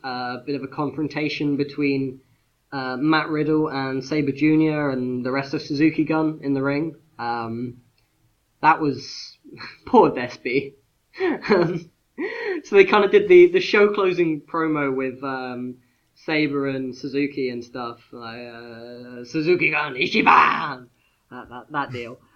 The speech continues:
Um, <laughs> which I very much enjoyed Zack's impression of Suzuki saying that. Um, but, and then Matt Riddle came out and, and challenged Zack for the belt,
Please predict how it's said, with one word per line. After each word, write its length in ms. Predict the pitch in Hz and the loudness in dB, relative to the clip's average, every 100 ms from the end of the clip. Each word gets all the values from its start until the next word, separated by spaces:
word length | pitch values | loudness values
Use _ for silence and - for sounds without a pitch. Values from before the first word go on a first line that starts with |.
| - - | -20 -12
Um, 720 | 143 139 143 143 135 131 139 156 170 | -8 -6 -6 -6 -8 -8 -8 -8 -10
<laughs> 120 | 175 | -4
which 260 | 175 175 175 | 0 0 0
I 100 | 165 | 0
very 220 | 170 170 | 0 0
much 240 | 170 165 | -2 -2
enjoyed 460 | 175 156 160 151 131 | -4 -2 -2 -2 -4
Zack's 340 | 123 151 151 160 | -2 -4 -2 -6
impression 520 | 139 151 143 - 156 | -8 -6 -8 -6 -6
of 120 | 156 | -6
Suzuki 440 | - 151 160 160 175 | -8 -4 -2 -2 -6
saying 320 | 175 170 175 | -6 -8 -6
that. 200 | 190 - _ _ _ _ _ - | -8 -10 _ _ _ _ _ -10
Um, 600 | 147 143 139 135 127 - _ _ _ _ 104 _ _ _ _ _ _ _ _ 147 | -6 -6 -6 -6 -8 -14 _ _ _ _ -20 _ _ _ _ _ _ _ _ -8
but, 380 | 151 143 - - - - _ _ _ _ _ _ 143 | -6 -6 -10 -20 -20 -20 _ _ _ _ _ _ -6
and 220 | 156 143 | -4 -2
then 160 | 147 156 | -2 -2
Matt 180 | 165 | -2
Riddle 220 | 165 156 143 | -4 -4 -4
came 260 | 156 143 | -6 -6
out 300 | 139 131 135 - | -8 -10 -12 -18
and, 520 | 135 127 123 123 123 127 | -16 -14 -14 -14 -14 -16
and 180 | 135 123 | -16 -10
challenged 460 | 139 135 131 120 | -8 -6 -8 -12
Zack 260 | 143 123 - | -10 -12 -14
for 80 | 147 | -16
the 80 | 135 | -16
belt, 460 | 135 127 123 - | -12 -12 -12 -16